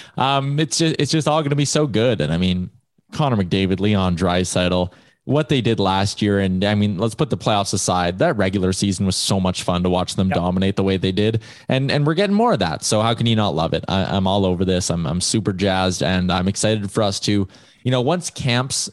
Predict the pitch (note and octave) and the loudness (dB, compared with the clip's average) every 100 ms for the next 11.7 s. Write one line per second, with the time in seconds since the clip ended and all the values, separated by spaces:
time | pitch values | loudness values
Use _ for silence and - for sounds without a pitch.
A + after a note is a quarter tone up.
0 | - - C#3+ C#3+ C#3 A#2+ C3+ C#3 D#3+ F#3 | -10 -4 -2 0 0 -2 0 0 0 0
1 | B2 G#2+ - A2+ A2+ A2+ A2+ G#2+ F#2+ G2 | 0 0 0 -2 0 2 2 0 0 0
2 | A2+ A2 F2+ F#2+ A2+ G#2 F#2+ A2+ A#2+ C3 | 0 0 0 0 0 0 0 0 0 0
3 | C3+ G2+ F#2 G#2+ B2 C#3+ B2 C3 A#2+ D3+ | 0 0 0 0 0 0 0 -2 0 2
4 | C3+ - - _ - C3 C#3+ - E3 D3+ | 0 -2 -16 _ -2 0 0 2 0 2
5 | A#2+ G2 F#2+ F#2+ A#2+ B2 C3 B2+ A2+ - | 0 0 0 0 0 2 2 2 0 -2
6 | D#3 D#3+ A2+ F#2 G2+ F#2 B2+ D#3+ A2+ A2 | -2 0 0 0 -2 0 0 0 0 0
7 | F#2+ F2+ F2 F2 F2 F#2+ G2+ - B2+ B2 | 0 0 0 0 0 -2 -6 -8 -2 0
8 | F3+ - E3+ G#2+ C3+ - A3+ F3 G#3 A3 | 2 4 2 4 4 4 2 2 2 2
9 | A3+ G3 G#3+ G#3 F#3+ F#3+ F#3+ F#3 - G3 | 2 2 2 2 0 0 0 -2 -2 -2
10 | F#3+ F#3 F3+ G3 F#3 F3 D3 F3+ - F3+ | 0 -2 0 -2 -2 -2 -4 -6 -2 0
11 | E3 D3+ F3 D#3+ E3+ F#3+ A2 | 0 0 0 0 0 0 -4